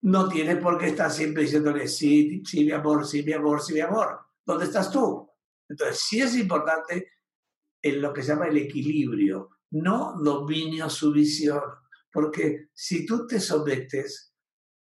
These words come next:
ya no va a servir la pareja. Y si tú quieres ganarle a la otra persona,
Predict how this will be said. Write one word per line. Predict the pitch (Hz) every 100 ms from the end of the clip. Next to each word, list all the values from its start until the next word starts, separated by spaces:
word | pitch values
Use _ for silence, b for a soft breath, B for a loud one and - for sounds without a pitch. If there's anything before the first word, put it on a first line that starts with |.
| -
ya | 190 208
no | 233 233
va |
a | 190
servir | 208 185 202 196
la | 170
pareja. | 165 165 170 - 135 - - B B -
Y | 175
si | 170 185
tú | 226
quieres | 190 220 233 202 - - _ - -
ganarle | 165 156 147 156 214 233 202 165
a | 143
la |
otra | 151 151
persona, | 139 151 160 190 -